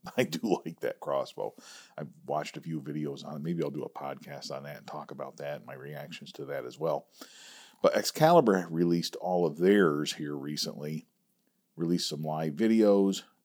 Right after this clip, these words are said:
and have released three new models this year. Pretty interesting stuff. I'll start with the Twin Strike that they released, which I don't consider that a new model.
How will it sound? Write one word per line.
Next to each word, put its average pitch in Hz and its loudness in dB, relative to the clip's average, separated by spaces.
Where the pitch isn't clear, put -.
and 82 0
have 78 -4
released 78 -4
three 113 4
new 90 6
models 76 -4
this 71 -10
year. 71 -8
Pretty 220 8
interesting 92 8
stuff. 90 0
I'll 92 2
start 127 8
with 87 6
the 76 -8
Twin 113 6
Strike 73 -4
that 76 -8
they 73 -8
released, 71 -12
which 82 -8
I 87 2
don't 92 4
consider 82 -2
that 78 0
a 73 -6
new 82 0
model. 80 -2